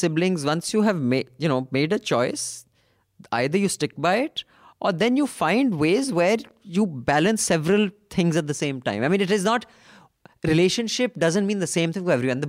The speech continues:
biggest flaw in this <laughs> made, if this was made in nineteen eighties, I would understand.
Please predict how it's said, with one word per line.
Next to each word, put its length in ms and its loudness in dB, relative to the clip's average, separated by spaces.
biggest 360 0
flaw 460 0
in 260 0
this 360 0
<laughs> 260 -6
made, 420 -2
if 180 -2
this 140 0
was 120 2
made 240 0
in 80 2
nineteen 360 0
eighties, 360 0
I 80 4
would 100 2
understand. 580 -4